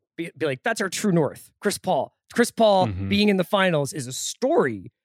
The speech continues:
Speaker 1: It's an actual thing to follow. It's an actual thing that we thought might happen. And now it's like,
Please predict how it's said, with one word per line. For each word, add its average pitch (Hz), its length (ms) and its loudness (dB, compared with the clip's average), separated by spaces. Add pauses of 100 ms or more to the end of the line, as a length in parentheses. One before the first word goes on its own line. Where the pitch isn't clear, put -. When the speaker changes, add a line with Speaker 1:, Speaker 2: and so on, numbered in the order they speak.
Speaker 1:
It's 190 140 -4
an 233 80 2
actual 220 320 2
thing 208 240 0
to 196 120 -6
follow. 180 580 0
It's 151 120 -4
an 202 60 -2
actual 214 320 0
thing 220 180 -2
that 196 100 2
we 190 120 -4
thought 180 380 0
might 214 200 -2
happen. 156 640 -4 (340)
And 160 140 0
now 175 240 4
it's 156 160 -2
like, 135 240 -2